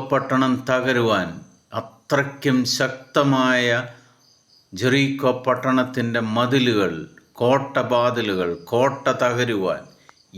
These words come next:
ഏഴ് ദിവസം എടുത്തെങ്കിൽ പരിശുദ്ധാത്മാവിനാൽ ഞാൻ പറയുന്നു, നിങ്ങളുടെ പ്രശ്നങ്ങൾ ഏഴ് പോയിട്ട് മൂന്നാം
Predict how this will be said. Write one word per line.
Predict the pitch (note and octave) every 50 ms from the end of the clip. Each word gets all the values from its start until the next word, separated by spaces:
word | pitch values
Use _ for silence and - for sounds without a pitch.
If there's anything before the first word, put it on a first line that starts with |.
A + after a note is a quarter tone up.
| G2+ B2
ഏഴ് | C3+ D3 D#3 D#3 D3 D#3 D3
ദിവസം | C3 C#3+ C3 C3+ C3+ C3+ - - C3 B2+ B2
എടുത്തെങ്കിൽ | A2+ A2 G#2 - - G#2 F#2 F#2 E2 D#2+ D#2 D2+ - _ _ _ _ _ _ _ _ _ _ _ _ _ _ _ _ -
പരിശുദ്ധാത്മാവിനാൽ | B2 B2+ C#3+ C#3 - D#3 D3+ C#3+ C3 C#3 C3+ C#3 C#3 C3+ C3+ C3+ C3 C3 C3 C3 C3 B2+ C3 B2+ B2+ B2 A#2 A#2
ഞാൻ | A#2+ A#2 A#2 A2+ A2
പറയുന്നു, | A2+ A2+ G#2+ A2 G#2+ G#2 G2 F#2 F2 E2 E2 D#2+ - _ _ _ _ _ _ _ _ _ _ _ _ -
നിങ്ങളുടെ | G2 A2 A2+ A#2 A#2 A2+ A#2 A2+ A2+
പ്രശ്നങ്ങൾ | - A2+ A2 - - - A2 G#2+ G#2+ G2+ G2 F#2+ F#2 E2+ D2 - - - _ _ _ _ _ _ _ _ _ _ _ _ _ - G#2
ഏഴ് | G#2 A2 A2+ A#2+ A#2+ A#2+ A#2+ A#2+ A#2 A#2+
പോയിട്ട് | A#2 A2 G#2+ A2 G#2+ G#2 G2 G2 - G#2+ G2 G2 G2+ G#2
മൂന്നാം | G#2+ A#2 B2 B2+ C3+ C#3 C#3 C3+ C3 C3 B2+